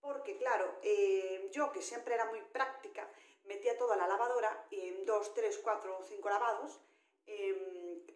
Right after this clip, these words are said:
al utilizar suavizante, las bayetas se iban como acartonando, poniendo rígidas, no tenían esa textura suave y eran un coñazo. O sea, al final ensuciaban más de lo que limpiaban. ¿Y qué hago ahora? Vale, pues lo ideal, eh, es, o sea,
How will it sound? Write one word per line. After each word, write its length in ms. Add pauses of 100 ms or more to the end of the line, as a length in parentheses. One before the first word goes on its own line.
al 180
utilizar 420
suavizante, 680
las 160
bayetas 340
se 120
iban 200
como 220
acartonando, 960 (340)
poniendo 320
rígidas, 840
no 140
tenían 360
esa 220
textura 360
suave 520
y 20
eran 220
un 100
coñazo. 480
O 60
sea, 100
al 80
final 220
ensuciaban 580
más 220
de 60
lo 120
que 80
limpiaban. 540 (960)
¿Y 340
qué 140
hago 200
ahora? 480 (140)
Vale, 280
pues 220
lo 80
ideal, 420
eh, 460
es, 460
o 60
sea, 120